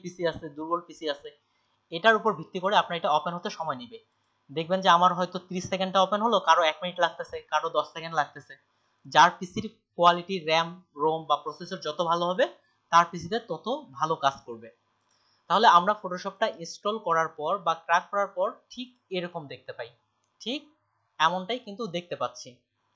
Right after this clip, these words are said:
এখন আমাদের কোনটা কি, এই বিষয়ে আমরা এখন একটা পরিচিতি নিব, বা কোনটাকে কি বলা হয়, এ বিষয়ে একটা পরিচিতিতে আসি। তাহলে দেখেন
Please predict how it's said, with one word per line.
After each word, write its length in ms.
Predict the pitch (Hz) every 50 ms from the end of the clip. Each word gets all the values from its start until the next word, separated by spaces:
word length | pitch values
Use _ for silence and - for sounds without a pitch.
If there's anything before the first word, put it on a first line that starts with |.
| _ - 151
এখন 140 | - 202 196 190
আমাদের 200 | 190 202 254 285 - _ _ _ _ _ _ -
কোনটা 320 | 190 185 190 185 185 202 202 190 196 -
কি, 120 | 185 180 180 180 185 - 170
এই 60 | 170 175
বিষয়ে 220 | 175 - 196 175 165
আমরা 160 | 170 190 240 - - 156 151
এখন 120 | - 185 170
একটা 140 | 165 - 196 196 - 185
পরিচিতি 360 | 185 185 185 185 170 - 143 131
নিব, 80 | 127 123 127 123 143
বা 80 | 139 139 - - _ _ _ _ _ _ _ -
কোনটাকে 400 | 175 175 170 175 175 170 180 175 180
কি 80 | - 170 151 156
বলা 160 | 160 160 156 151 156
হয়, 180 | 151 147 143 143 - _ _ _ _ _ _ _ -
এ 40 | 160 165
বিষয়ে 180 | 165 - 196 180
একটা 120 | 185 202 - -
পরিচিতিতে 400 | 165 156 127 131 - - 110 110 110 113
আসি। 160 | - - 117 _ _ _ _ _ _ _ _ _ _ _ _ _ _ _ _ _ _ _ _ _ _ _ _ _ _ -
তাহলে 220 | - 208 247 262 233 240
দেখেন 240 | 233 - 196 151